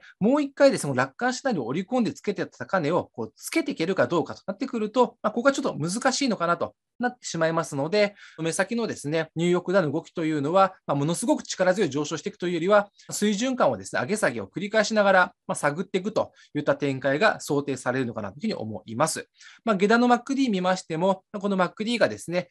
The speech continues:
下向きから上向きに転じてはいるんですけども、いわゆるこのゼロドルラインと比べるとまだ下の方に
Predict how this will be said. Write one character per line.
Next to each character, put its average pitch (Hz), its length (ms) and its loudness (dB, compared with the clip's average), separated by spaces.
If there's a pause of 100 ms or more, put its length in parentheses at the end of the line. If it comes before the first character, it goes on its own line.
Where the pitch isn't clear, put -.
(120)
下 - 260 2
向 202 120 0
き - 100 -20
か 190 120 2
ら 180 260 4 (260)
上 180 240 4
向 185 120 0
き 165 120 -10
に 156 120 -6 (100)
転 185 180 -2
じ 196 100 -8
て 233 80 0
は 143 80 6
い 127 100 0
る 180 100 -2
ん 180 60 -2
で 127 100 -6
す - 100 -16
け 101 100 -10
ど 110 120 -6
も、 160 240 0 (160)
い 180 100 -2
わ 233 120 6
ゆ 247 60 2
る 233 60 -2
こ 165 100 -2
の 123 160 -2
ゼ 123 160 -6
ロ 151 140 0
ド 180 120 -2
ル 208 160 0
ラ 226 100 2
イ 240 80 -2
ン 156 60 -6
と - 80 -8
比 - 60 -12 (200)
べ 143 100 -2
る 143 100 -4
と - 120 -6
ま 254 120 -2
だ - 120 -4
下 - 160 0
の 208 80 -2
方 254 160 -4
に 123 180 -8